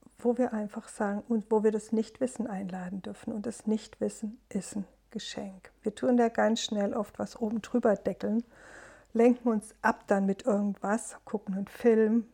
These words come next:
nichts gegen Filme, kann auch mal ganz schön sein. Aber wenn sie uns, wenn wir uns einfach nur, wir können uns einfach, ähm, können achtsam sein, dass wir uns nicht ablenken,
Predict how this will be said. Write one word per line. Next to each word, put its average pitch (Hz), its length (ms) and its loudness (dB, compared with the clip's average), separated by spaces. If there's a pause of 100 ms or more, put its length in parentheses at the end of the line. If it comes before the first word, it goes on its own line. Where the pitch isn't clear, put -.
nichts - 280 0
gegen 202 260 -10
Filme, 277 580 8 (560)
kann - 280 -4
auch - 180 -8
mal 202 140 -2
ganz 208 260 -6
schön 220 280 -2
sein. 208 280 -2
Aber 220 240 6
wenn 240 180 10
sie - 120 -2
uns, - 260 -4 (100)
wenn 233 220 6
wir 226 60 6
uns 220 180 -2
einfach 214 300 2
nur, 220 160 2 (140)
wir 233 120 -4
können 233 260 4
uns 226 160 -2
einfach, 214 420 -2 (720)
ähm, 196 460 0 (920)
können 220 220 -6
achtsam 254 460 4
sein, 214 320 -2
dass 208 220 -6
wir 226 60 -6
uns 202 180 -6
nicht - 260 -10
ablenken, 190 680 -4